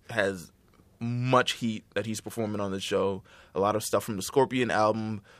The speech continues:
um, a lot of stuff that featuring also Migos. He's performing Versace on this tour for, like, the first time ever. Um, he's just performing a lot of stuff. It looks like an actual very, very good tour.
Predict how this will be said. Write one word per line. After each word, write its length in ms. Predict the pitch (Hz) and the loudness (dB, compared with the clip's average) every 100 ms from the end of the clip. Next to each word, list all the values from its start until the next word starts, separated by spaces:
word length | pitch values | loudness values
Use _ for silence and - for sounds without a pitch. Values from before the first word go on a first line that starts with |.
| _ | _
um, 640 | - 90 90 85 95 85 - | -2 0 2 2 0 -4 -6
a 60 | 107 | 0
lot 180 | 104 107 | 2 2
of 80 | |
stuff 280 | - 113 107 | 2 0 2
that 260 | - 64 - | -2 -4 -4
featuring 420 | 127 117 117 107 | -2 -2 -2 -4
also 380 | - 98 - 107 | -4 -4 -4 -6
Migos. 520 | 101 101 104 98 98 | -6 -4 0 0 0
He's 120 | 92 | -8
performing 720 | - 95 - - 113 107 98 | -10 -14 -14 -6 -4 -4 -6
Versace 600 | 87 90 98 98 - 95 | -8 -4 -2 -2 -2 -4
on 120 | 92 | -4
this 140 | 95 - | -6 -6
tour 360 | 101 92 92 92 | -4 0 0 -2
for, 160 | - | -4
like, 140 | 87 87 | -4 -6
the 80 | |
first 260 | - 101 - | -6 -6 -6
time 260 | 98 90 78 | -6 -4 -4
ever. 560 | 92 90 92 92 92 - - - _ | -4 -4 -4 -4 -8 -14 -20 -20 _
Um, 680 | 87 80 80 85 82 87 - - | -2 0 2 0 -2 -6 -12 -10
he's 140 | 120 | -6
just 160 | 135 - | -6 -2
performing 360 | 151 165 160 | 0 2 2
a 40 | 147 | 6
lot 180 | 143 131 | 6 6
of 60 | |
stuff. 320 | - 165 123 | 2 2 2
It 60 | 98 | 2
looks 200 | 113 - | -2 2
like 120 | 127 | 2
an 60 | 104 | 4
actual 380 | 95 - 95 87 | 2 0 -4 -2
very, 240 | 87 87 | -2 -2
very 220 | 85 82 | -4 -6
good 220 | 87 87 - | -6 -8 -6
tour. 380 | 101 101 92 | -4 -2 -4